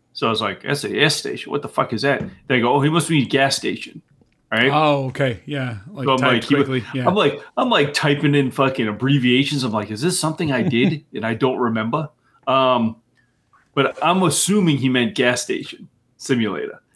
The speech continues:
Speaker 2: Right.
Speaker 1: And, uh, so then I wrote him back and I said, "You know what? I haven't, I have not turned that on for a while. So I will, will pop on there and see if there's any D L C." And, uh, you know, the last time I played it, you know,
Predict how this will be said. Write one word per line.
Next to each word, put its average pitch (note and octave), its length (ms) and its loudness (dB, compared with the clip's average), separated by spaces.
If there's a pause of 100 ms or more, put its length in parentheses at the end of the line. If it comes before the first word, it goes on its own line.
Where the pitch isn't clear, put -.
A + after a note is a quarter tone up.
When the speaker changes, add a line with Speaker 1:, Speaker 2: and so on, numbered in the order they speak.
Speaker 2:
Right. C#3+ 240 -2
Speaker 1:
And, G#2+ 140 -4
uh, G2+ 360 -2 (520)
so D3 160 0
then E3+ 120 4
I D#3+ 40 4
wrote D3+ 200 4
him A#2+ 60 -2
back B2 200 2
and A#2 80 0
I A2 40 0
said, A2+ 240 -2
"You B2+ 60 2
know D3 80 4
what? D3+ 120 4
I C#3 100 4
haven't, C#3+ 460 0
I B2+ 120 0
have C3 320 0
not G#2 220 -2
turned G#2+ 220 -6
that - 100 -8
on - 180 -8
for - 160 -12
a - 40 -8
while. - 200 -4
So B2 140 -2
I A#2+ 120 2
will, C3 520 2 (640)
will C#3+ 360 0 (600)
pop C3 240 0
on A#2+ 200 2
there G#2+ 120 0
and G#2 120 -4
see B2 120 2
if A2 120 -2
there's A2 180 -4
any G#2 320 -4 (340)
D B2 200 4
L A2 140 6
C." A2 460 4 (460)
And, G2 180 -6
uh, F#2 300 -6 (540)
you B2 100 -2
know, G#2 80 -2
the B2 60 0
last D#3+ 200 0
time D#3+ 100 2
I C3 60 2
played C3+ 260 0
it, - 140 -6
you C#3+ 80 2
know, D3+ 120 2